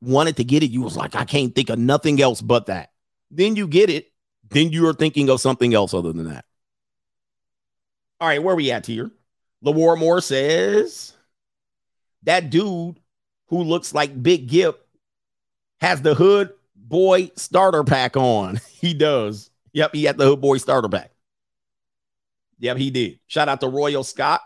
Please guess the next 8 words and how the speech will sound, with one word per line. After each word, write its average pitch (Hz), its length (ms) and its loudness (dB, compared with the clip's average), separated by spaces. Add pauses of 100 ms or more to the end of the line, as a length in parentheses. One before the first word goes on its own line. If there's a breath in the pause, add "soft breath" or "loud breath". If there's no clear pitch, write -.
He 135 160 -10
says, 127 260 -4
"Losers 156 540 -4
focus 139 540 -6 (320)
on 120 460 -4
winners. 131 520 -4
Winners 147 380 -2
focus 131 360 -4